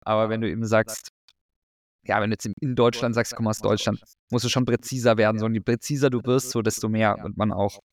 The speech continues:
über deine eigene Art vermuten können, zumindest, und dich einschätzen können. Und das ist eigentlich auch was Schönes, weil das ist Aufgehobensein, das ist Heimat, das ist sich wohlfühlen. Und, ähm, da der Austausch untereinander, man kennt das auch zwischen Nationen,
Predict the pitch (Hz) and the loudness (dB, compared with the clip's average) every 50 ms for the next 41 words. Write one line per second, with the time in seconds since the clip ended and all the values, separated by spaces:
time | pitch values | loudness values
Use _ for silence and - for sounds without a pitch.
0 | _ _ - - 113 113 104 104 101 101 101 - - - - 117 117 123 117 - | _ _ -8 -2 0 0 2 2 0 -2 -2 -4 -2 0 0 2 2 0 -2 0
1 | 104 110 107 - - 117 117 127 139 156 - - - 120 - - 117 98 101 95 | 2 0 0 0 -2 -4 -2 0 0 0 0 -2 -6 -6 -4 -4 -4 -4 -4 -6
2 | - - 101 98 98 101 - - - 107 107 - - - 110 120 - 107 95 - | -8 -8 -6 -4 -2 -4 -4 -4 -6 -8 -6 -6 -2 -2 0 0 0 -2 -2 -2
3 | 101 98 - - 107 107 107 - _ _ _ _ _ _ _ _ _ _ - 95 | -4 -6 -2 -2 -2 -2 -2 -4 _ _ _ _ _ _ _ _ _ _ -2 0
4 | 95 101 104 - 104 - - 95 113 110 110 104 - - 98 - - - 143 135 | 2 2 2 2 0 0 0 2 2 2 2 0 -2 -2 -4 -2 2 2 2 4
5 | 117 104 - - 95 98 98 - 110 107 - - - - - 120 135 - - - | 2 2 0 0 -2 -2 -2 -2 -4 -6 -6 -8 -10 -4 0 0 0 2 2 0
6 | 131 117 123 120 107 120 113 - - 101 104 104 104 101 - - - - - - | 0 2 2 0 0 -2 -2 -2 0 0 0 0 -2 -2 -4 -8 -10 -4 0 2
7 | 120 117 117 113 117 110 - - _ _ _ _ _ _ _ _ _ - 107 98 | 4 4 4 2 0 0 -4 -10 _ _ _ _ _ _ _ _ _ 0 0 2
8 | - 98 101 98 - - - - - _ _ - - - 113 104 120 113 113 123 | 2 2 0 0 0 -6 -12 -14 -16 _ _ -12 -8 -6 -4 -2 -2 2 4 4
9 | 135 135 131 - - 113 110 117 113 117 120 123 - _ _ _ _ _ _ _ | 4 4 2 0 -4 0 2 2 2 2 0 -4 -8 _ _ _ _ _ _ _
10 | _ - - 113 110 107 107 107 107 101 - - - - 110 107 107 107 107 107 | _ -2 2 4 4 6 4 4 2 0 -2 -4 -4 -2 -2 0 0 -2 -2 -2
11 | 107 80 - - 113 123 135 143 139 135 107 104 - - 123 160 - - - - | -4 -4 -4 -2 0 2 2 2 2 0 -2 -4 -4 -2 -2 -2 -2 -4 -2 0
12 | 110 107 - 87 113 113 110 113 113 110 113 117 117 117 113 - 120 117 117 107 | 0 0 0 0 0 0 0 2 2 0 2 2 2 2 2 2 2 0 0 0
13 | - - 107 - - - 123 - 120 107 107 98 101 - - 123 127 143 135 117 | 0 -2 -2 -2 0 0 0 2 4 2 2 2 0 0 0 2 4 4 4 4
14 | 117 135 | 2 0